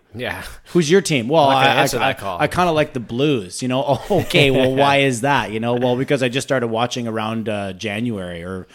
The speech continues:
Speaker 2: March when they turned it on," and it's like, "Okay, well, I, I don't really care what you have to say about it." But
Speaker 1: Yeah, I'll
Speaker 2: yeah, for,
Speaker 1: definitely
Speaker 2: for the Raptors wagon, sorry, I wrap it up. For the, for the Raptors wagon, I'm, I'm off. But in the same breath,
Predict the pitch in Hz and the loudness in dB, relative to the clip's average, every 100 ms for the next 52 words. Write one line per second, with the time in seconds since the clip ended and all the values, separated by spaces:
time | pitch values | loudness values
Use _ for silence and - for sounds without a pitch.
0 | - - 117 120 104 117 107 104 - 120 | -18 -4 0 0 -2 -6 -4 -6 -6 -6
1 | 110 95 110 104 95 98 - 98 98 - | -4 -4 -4 -4 -6 -10 -10 -10 -10 -10
2 | 90 90 92 - _ _ _ _ - 110 | -8 -8 -10 -12 _ _ _ _ -4 -4
3 | 90 98 104 107 101 - 101 87 92 87 | -4 -6 -4 -4 -4 -6 -8 -8 -12 -14
4 | - - 92 80 78 80 78 98 82 110 | -14 -10 -10 -10 -14 -16 -14 -14 -12 -10
5 | 95 80 - 143 240 147 180 123 - _ | -10 -2 2 4 4 2 0 -4 -12 _
6 | - 151 156 165 156 135 147 151 135 139 | 2 4 6 6 4 4 4 4 4 2
7 | 110 127 120 120 113 - 117 107 123 123 | 2 2 2 -2 -4 -6 -8 -4 -2 0
8 | 135 135 120 131 127 - 113 117 113 110 | 0 0 0 0 0 -2 -4 -4 -4 -4
9 | 110 117 - - 131 113 113 110 - 110 | 0 0 -2 -16 -10 -2 -2 -2 -8 -8
10 | 120 117 - 135 123 117 120 117 | -4 -4 -4 -2 -2 -2 -2 -2